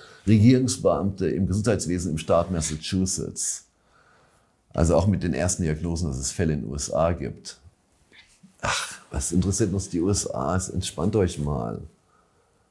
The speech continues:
Was ist in Europa los, ey? Die Amis machen sowieso ihr eigenes Ding.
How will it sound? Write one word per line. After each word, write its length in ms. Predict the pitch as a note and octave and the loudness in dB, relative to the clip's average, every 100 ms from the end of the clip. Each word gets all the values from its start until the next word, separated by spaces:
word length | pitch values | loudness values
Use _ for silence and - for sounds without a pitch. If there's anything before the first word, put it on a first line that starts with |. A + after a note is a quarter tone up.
| _ _ _ _ _ _ _ _ _ _ _ _ _ _ | _ _ _ _ _ _ _ _ _ _ _ _ _ _
Was 160 | - D2+ | -2 2
ist 60 | B2 | 6
in 80 | |
Europa 460 | G#2+ E2 F2 - A2 | 6 6 2 2 2
los, 380 | E2 B1 A1+ - | 2 0 -2 -4
ey? 300 | B1+ C2+ A#1+ A1+ | -4 -6 -6 -6
Die 60 | - | -2
Amis 240 | A2 G#2 | 0 0
machen 160 | G2+ F#2+ | 0 0
sowieso 260 | F#2 D#2+ | 2 2
ihr 180 | B2 - | 2 2
eigenes 440 | - C#2 B1 - - | 0 -2 -6 -8 -6
Ding. 180 | C2 | -4